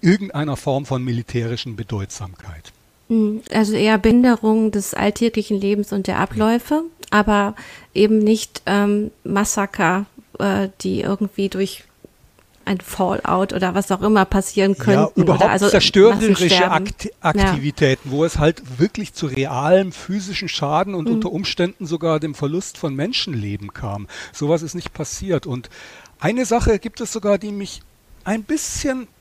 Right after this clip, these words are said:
Speaker 1: optimistisch stimmt, nämlich, äh,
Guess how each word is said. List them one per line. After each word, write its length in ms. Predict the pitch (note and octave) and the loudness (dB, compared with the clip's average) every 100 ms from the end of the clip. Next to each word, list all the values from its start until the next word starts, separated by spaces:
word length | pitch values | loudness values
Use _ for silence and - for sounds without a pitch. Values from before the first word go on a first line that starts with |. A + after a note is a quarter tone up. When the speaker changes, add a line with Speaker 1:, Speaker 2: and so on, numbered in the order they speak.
| _ _ | _ _
Speaker 1:
optimistisch 840 | G#3+ _ - A3+ G3 G#3+ - C3 - | -6 _ -6 -2 -2 -4 -4 -4 -4
stimmt, 400 | - A2 G#2 - | -6 -8 -8 -6
nämlich, 440 | D3+ G3 G#3+ - - _ _ _ _ _ _ - | -6 -2 -4 -4 -20 _ _ _ _ _ _ -6
äh, 520 | E3+ D3 C#3+ C#3+ C3+ | 2 6 6 4 2